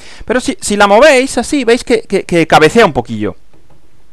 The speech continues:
Eso es por la holgura que tienen los rodamientos y por eso le ponemos las bridas. Entonces le volvemos a dar la vuelta y vamos a apretar ahora las bridas. Y volvemos a comprobar que esto ya se puede mover bien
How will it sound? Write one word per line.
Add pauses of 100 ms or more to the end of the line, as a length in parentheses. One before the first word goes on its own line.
(840)
Eso
es
por
la
holgura
que
tienen
los
rodamientos
y
por
eso
le
ponemos
las
bridas. (680)
Entonces
le
volvemos
a
dar
la
vuelta (260)
y
vamos
a
apretar
ahora
las
bridas. (380)
Y
volvemos
a
comprobar
que
esto
ya
se
puede
mover
bien